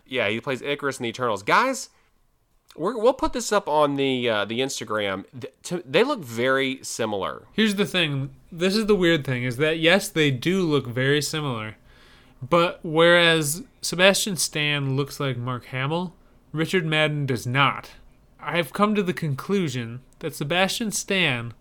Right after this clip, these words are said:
Speaker 2: is the middle Pokemon slash middle Animorph transformation between Richard Madden and Mark Hamill.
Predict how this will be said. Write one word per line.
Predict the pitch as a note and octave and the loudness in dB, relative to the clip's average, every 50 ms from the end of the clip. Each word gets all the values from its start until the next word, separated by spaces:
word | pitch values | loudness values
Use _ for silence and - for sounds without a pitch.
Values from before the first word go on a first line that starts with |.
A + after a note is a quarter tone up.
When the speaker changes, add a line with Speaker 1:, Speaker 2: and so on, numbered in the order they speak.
| _ - - - | _ -14 -8 -6
Speaker 2:
is | D#3 C#3+ C3 | -4 -2 -2
the | C#3+ D3 | 0 0
middle | C#3 C#3 D#3+ F3 F3 G3+ G#3+ G#3+ | 0 0 0 2 4 4 2 2
Pokemon | G#3+ - G3 G3 - - D3+ C#3+ C#3 C#3 C3+ C3+ | 0 -2 -4 -4 -2 -2 -2 -2 0 0 0 -2
slash | C3+ - - D3 C#3 C#3 C#3 B2+ - - - - _ - | -4 -4 -2 2 4 4 2 2 0 -8 -10 -12 _ -8
middle | C#3+ D3 D#3+ E3 F3+ F3 F#3 | -4 -2 0 2 2 0 0
Animorph | E3+ D#3+ D#3 D#3 D#3+ D3+ D3 C#3 C3+ C3+ C3+ - | 0 0 0 2 0 0 0 0 -2 -2 -4 -4
transformation | - C#3 C#3 C#3+ C3 - - C3+ B2+ B2 B2 A#2+ - - B2 A#2+ | -4 -2 -2 -2 -4 -6 -6 -6 -6 -4 -4 -6 -6 -8 -8 -6
between | A#2+ B2 - - C#3 C#3 C3+ C3+ C3+ C3+ C3+ C3+ - - - - _ _ | -8 -8 -8 -4 -4 -2 0 0 0 0 -2 -4 -8 -14 -20 -20 _ _
Richard | - D#3 C#3+ D3 E3+ D3+ | -8 -6 -2 -2 -2 -2
Madden | D3 C#3+ C#3 C#3 C3+ C#3 C#3 C3 C#3 | 0 0 0 0 0 0 -2 -4 -4
and | - - C3+ B2 B2 B2 A#2+ A#2+ A#2+ G#2+ | -6 -6 -4 -4 -4 -4 -4 -6 -8 -10
Mark | B2 B2+ B2 A#2+ - | -8 -8 -8 -8 -10
Hamill. | - A#2 A2 G#2+ A#2 C3 | -12 -14 -14 -14 -16 -18